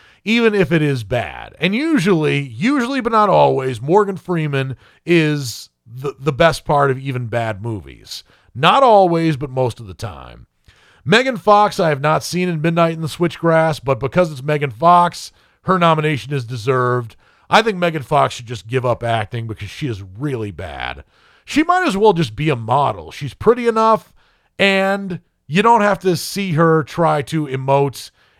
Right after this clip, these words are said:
any kind of feelings when she's a model, or at least not several feelings like she should as an actress.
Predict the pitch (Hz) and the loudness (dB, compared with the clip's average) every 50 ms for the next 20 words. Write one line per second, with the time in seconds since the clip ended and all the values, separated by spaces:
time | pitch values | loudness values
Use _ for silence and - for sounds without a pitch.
0 | _ _ 165 180 175 170 170 160 123 _ - 156 151 143 143 139 143 135 131 123 | _ _ -2 0 2 0 0 -2 -4 _ -4 -2 0 0 0 0 -2 -2 0 2
1 | 123 123 120 120 110 113 110 - _ 170 170 143 113 92 73 65 65 67 - - | 4 4 4 2 -2 -6 -14 -10 _ -4 -4 -4 -4 -8 -12 -18 -20 -20 -16 -14
2 | - - - _ _ _ _ _ 120 151 151 135 - 151 147 120 117 123 117 113 | -14 -14 -16 _ _ _ _ _ 0 0 0 2 0 -4 -4 -4 -4 -4 -4 -4
3 | 98 78 71 64 58 53 67 107 131 147 147 147 160 165 156 127 - - 135 135 | -6 -6 -10 -12 -14 -14 -6 0 0 0 2 2 0 -2 -2 -4 -8 -10 -4 -2
4 | 139 139 131 131 131 - _ _ _ _ _ _ _ - - - 208 180 139 127 | 0 2 2 2 0 -2 _ _ _ _ _ _ _ -4 2 4 4 6 4 2
5 | 117 - - 120 113 110 110 113 113 104 113 117 110 - - 127 113 - - 180 | -4 -4 -8 -10 -10 -8 -8 -10 -10 -8 -6 -6 -6 -6 -10 -14 -16 -6 0 0
6 | 165 135 117 113 110 107 - _ _ _ _ _ _ - 139 135 123 135 131 123 | 2 2 0 -2 -4 -8 -12 _ _ _ _ _ _ -2 0 0 0 0 -2 -2
7 | 113 107 90 - - 52 50 - - - - - - | -4 -4 -6 -8 -16 -20 -20 -16 -14 -12 -12 -12 -14